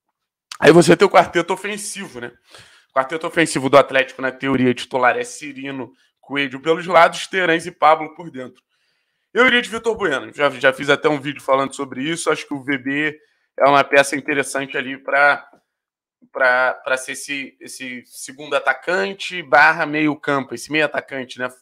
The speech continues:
Tem até algumas características parecidas do Coelho, do Coelho não, do Terãs. Vai muito bem no jogo contra o Coxa, entra muito bem.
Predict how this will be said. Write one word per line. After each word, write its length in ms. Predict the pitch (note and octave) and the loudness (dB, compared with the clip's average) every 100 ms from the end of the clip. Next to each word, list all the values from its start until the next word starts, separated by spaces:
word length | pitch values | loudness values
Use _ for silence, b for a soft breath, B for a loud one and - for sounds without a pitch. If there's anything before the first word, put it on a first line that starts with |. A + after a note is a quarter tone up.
| _ | _
Tem 280 | - D3 D3+ | -4 -2 -2
até 180 | C3 - | -4 -2
algumas 380 | D3+ C#3 C#3+ - | -2 -2 -6 2
características 640 | C3+ C3+ C3+ B2+ - A#2+ | 4 4 -2 -6 -6 -6
parecidas 600 | - C3+ B2 C#3+ B2+ A2 _ B B B B B | 0 0 0 -2 -2 -4 _ B B B B B
do 160 | - C#3+ | -4 -2
Coelho, 420 | C#3+ C3+ B2+ A#2 - - B2+ | 2 2 2 -4 -18 -10 -8
do 260 | A#2+ A#2+ A2 | -4 -4 -4
Coelho 280 | - B2+ B2 | -4 -4 0
não, 140 | A#2+ | -2
do 80 | A#2 | -2
Terãs. 400 | C#3 B2+ B2 - | 0 2 2 -2
Vai 200 | B2 C#3+ | 6 6
muito 360 | C#3+ D#3+ G3+ F#3+ | 6 -4 -6 -4
bem 300 | C#3+ D3 B2 b b b b | 0 0 0 b b b b
no 280 | C#3+ C#3+ C#3 | -6 -4 -4
jogo 260 | A#2+ C#3+ C3 | 0 -2 0
contra 240 | C#3 B2+ | -4 -4
o 40 | |
Coxa, 340 | - E3 E3 E3 | -6 -6 -2 0
entra 200 | D#3 C#3+ | 0 -4
muito 220 | C3 - | -10 -6
bem. 240 | D#3+ - | -6 -6